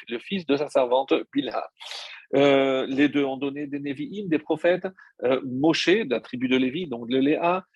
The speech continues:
et Yehoshua, Ephraim, donc, euh, Rachel. Les deux ont donné des prophètes,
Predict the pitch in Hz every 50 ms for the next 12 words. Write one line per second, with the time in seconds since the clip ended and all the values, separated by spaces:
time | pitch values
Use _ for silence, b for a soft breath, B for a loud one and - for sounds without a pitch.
0 | _ _ - 135 156 156 143 139 147 156 151 143 - - 135 127 127 135 151 -
1 | - 139 120 - - 127 120 113 117 139 151 - _ 117 113 131 139 135 - 147
2 | 147 - - 123 123 135 135 - 120 98 87 - _ _ _ _ _ _ _ _
3 | _ _ _ _ _ _ - - - 151 143 180 202 175 240 247 214 196 165 170
4 | 170 165 170 190 208 170 160 165 156 - - - - - 196 156 - -